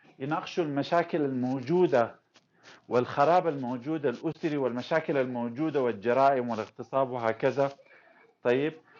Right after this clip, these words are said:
وبعدين الحاجة الثانية إنه ما في، ما في بديل، دي كمان مشكلة كبيرة جدًا، لأنه الغرب حيقول طيب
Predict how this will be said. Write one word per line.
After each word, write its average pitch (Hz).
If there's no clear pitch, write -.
وبعدين 135
الحاجة 226
الثانية 220
إنه 160
ما 202
في، 190
ما 170
في 196
بديل، 165
دي 156
كمان 196
مشكلة 202
كبيرة 180
جدًا، 143
لأنه 160
الغرب 180
حيقول 156
طيب 170